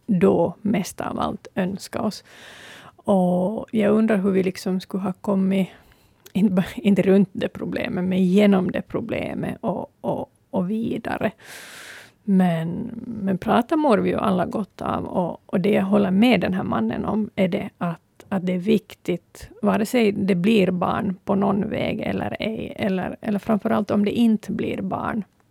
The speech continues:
att man både som par men också som, som individ konstaterar att nu blev det så här, och där hittar alltså verktyg att komma vidare från det.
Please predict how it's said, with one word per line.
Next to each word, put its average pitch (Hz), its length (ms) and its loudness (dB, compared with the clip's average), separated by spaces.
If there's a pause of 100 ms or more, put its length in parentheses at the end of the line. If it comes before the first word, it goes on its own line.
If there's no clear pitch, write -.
(760)
att 196 140 0
man 190 200 6
både 196 200 4
som 190 200 4
par 185 560 0 (120)
men 196 240 2
också - 380 -4
som, 190 320 -2 (440)
som 190 760 0
individ 208 840 2 (1120)
konstaterar 220 720 4
att 190 120 0
nu 214 120 6
blev 196 400 2
det 208 120 -6
så - 100 -8
här, - 420 -4 (120)
och 208 120 4
där 196 380 4
hittar 185 420 -6
alltså - 280 -4
verktyg - 680 -6
att - 180 -6
komma 185 340 -2
vidare 196 560 -2
från - 320 -4
det. - 100 -6